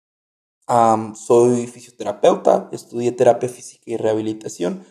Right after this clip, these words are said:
y actualmente estoy haciendo un máster en readaptación deportiva. También tengo mi consultorio privado en Cuauhtémoc, Chihuahua, y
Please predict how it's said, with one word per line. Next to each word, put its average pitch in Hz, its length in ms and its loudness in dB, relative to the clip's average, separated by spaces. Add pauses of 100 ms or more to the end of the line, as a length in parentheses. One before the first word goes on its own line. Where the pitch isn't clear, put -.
(160)
y 120 120 2
actualmente 120 600 -2
estoy - 240 -2
haciendo 107 480 -6
un 110 300 -6
máster 110 540 -4
en 110 140 -6
readaptación 107 760 -8
deportiva. 110 720 -8 (1040)
También 135 400 2
tengo 123 280 -2
mi 127 200 -8
consultorio 107 640 -6
privado 107 520 0
en 104 120 -14
Cuauhtémoc, - 420 -16
Chihuahua, 147 540 6
y 151 520 -8